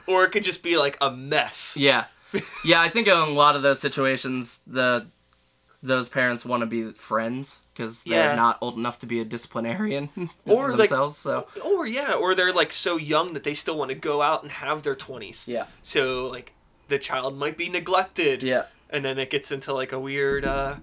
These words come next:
Speaker 1: you know.
Speaker 2: <laughs>
Speaker 1: I feel like that's what happened with me.
Speaker 2: Yeah.
Speaker 1: <laughs> But I, I turned out okay. We're
Speaker 2: Yeah.
Speaker 1: all right, you know? <laughs>
Speaker 2: Yeah, that's the thing. I mean,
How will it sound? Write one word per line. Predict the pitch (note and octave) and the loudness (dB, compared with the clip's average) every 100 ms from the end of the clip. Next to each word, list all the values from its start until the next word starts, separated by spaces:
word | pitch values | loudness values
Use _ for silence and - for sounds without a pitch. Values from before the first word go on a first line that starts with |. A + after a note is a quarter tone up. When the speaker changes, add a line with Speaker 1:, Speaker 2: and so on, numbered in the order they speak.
| - - - - - - - - | -18 -20 -20 -20 -20 -18 -18 -16
Speaker 1:
you | - G#3+ | -14 -14
know. | B2+ - - _ _ | -14 -18 -20 _ _
Speaker 2:
<laughs> | |
Speaker 1:
I | - D5 F#3 - - D#3+ | -10 -6 -4 -4 -2 0
feel | - G3 | 4 6
like | F3 | 6
that's | F3 | 0
what | F3 | 0
happened | E3 D3+ D3 | 0 -2 -4
with | C#3 | -10
me. | C#3 C3+ - - | -8 -8 -8 2
Speaker 2:
Yeah. | D3 C#3+ C#3+ | 6 6 6
Speaker 1:
<laughs> | - - - - G3+ | -2 -10 -10 -10 -4
But | F3 A3 | 2 4
I, | F#3+ G3 F#3+ | 6 6 2
I | |
turned | F#3+ G3 E3 | 2 -2 0
out | D3 C3+ | 0 0
okay. | C3 C3+ C3 C3 | -4 -6 -8 0
We're | C#3+ | 4
Speaker 2:
Yeah. | C3 | 4
Speaker 1:
all | - F2 | 2 -8
right, | G2 C#3+ | -10 -10
you | D3 B2 | -12 -6
know? | E3 - | -6 -4
<laughs> | G4 | 4
Speaker 2:
Yeah, | A#3+ G#3 | 6 6
that's | G#3 - | 4 -2
the | G3+ | -2
thing. | G#3+ G3+ | -2 0
I | F3+ | 0
mean, | F3+ E3+ | -2 -4